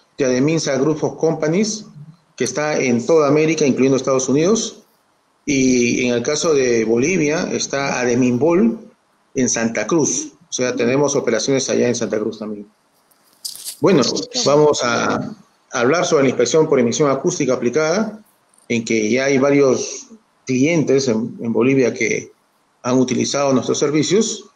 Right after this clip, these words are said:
y de la, como por ejemplo la refinería Gualberto Villarroel de Cochabamba. Ahí con, con el ingeniero Virgilio Arce hicimos la inspección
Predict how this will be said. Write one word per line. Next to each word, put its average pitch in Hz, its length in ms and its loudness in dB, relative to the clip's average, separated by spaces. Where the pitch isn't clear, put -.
y 123 240 0
de 113 120 -4
la, 107 360 0
como 110 240 0
por 110 140 0
ejemplo 139 420 0
la 104 380 -2
refinería 120 460 -2
Gualberto 120 520 0
Villarroel 117 560 0
de 117 120 0
Cochabamba. 131 720 -4
Ahí 123 220 0
con, 113 460 -2
con 107 200 -2
el 101 60 0
ingeniero 127 340 0
Virgilio 139 460 0
Arce 147 240 0
hicimos 135 320 0
la 117 60 -2
inspección 139 600 -2